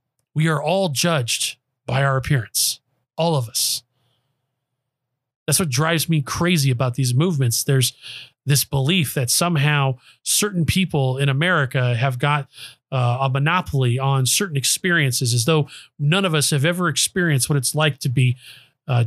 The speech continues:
denigrated because of our appearance, or judged because of our appearance, or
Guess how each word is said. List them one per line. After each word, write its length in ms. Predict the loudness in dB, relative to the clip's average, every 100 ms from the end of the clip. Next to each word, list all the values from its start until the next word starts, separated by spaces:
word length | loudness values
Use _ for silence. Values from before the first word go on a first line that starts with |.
| 0
denigrated 600 | 0 2 0 0 0 -2
because 280 | 0 0 2
of 120 | 0
our 120 | 0
appearance, 560 | -2 0 2 2 0 0
or 160 | -2 -4 _ -10
judged 400 | -2 0 2 -2
because 260 | -2 0 2
of 80 | 2
our 140 | 0
appearance, 500 | -2 0 2 2 0
or 180 | -2